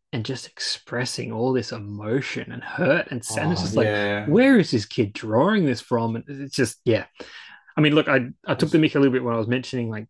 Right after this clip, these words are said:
Speaker 1: him sort of screaming with
Speaker 2: Mm.
Speaker 1: excitement and how it's like, "Oh, yeah, he's drunk." But I mean,
Speaker 2: Mm.
Speaker 1: this kid is like, I always mention it with kid actors. They can, it's so easy for them to be horrendous and terrible and,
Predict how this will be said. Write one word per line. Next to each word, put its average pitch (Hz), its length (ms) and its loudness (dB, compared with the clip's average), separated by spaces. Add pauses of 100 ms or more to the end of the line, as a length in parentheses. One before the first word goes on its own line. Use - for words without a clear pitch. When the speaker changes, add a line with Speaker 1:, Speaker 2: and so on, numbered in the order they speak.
(140)
Speaker 1:
him 120 240 0
sort 110 160 0
of 107 80 -2
screaming 120 440 2
with 110 120 0
Speaker 2:
Mm. 110 60 -2
Speaker 1:
excitement 110 440 -2
and 107 100 -8
how 104 200 -4
it's - 120 -8
like, 110 160 -4
"Oh, 202 80 -2
yeah, 202 140 4
he's 123 220 -4
drunk." 160 360 -2
But 143 120 6
I - 20 6
mean, 131 240 2 (760)
Speaker 2:
Mm. 110 360 -6 (280)
Speaker 1:
this 175 120 0
kid 170 200 2
is 143 60 4
like, 127 220 2 (1400)
I 151 100 6
always 170 240 8
mention 185 300 2
it 160 80 0
with 151 120 -2
kid 160 200 -2
actors. 147 420 -6
They 143 160 2
can, 143 220 -4
it's 127 200 -4
so 117 320 -2
easy 127 380 2
for - 160 -10
them 113 240 -6
to 110 120 -8
be 110 160 -2
horrendous 107 840 -4
and 107 160 -6
terrible 113 680 0
and, 104 240 -8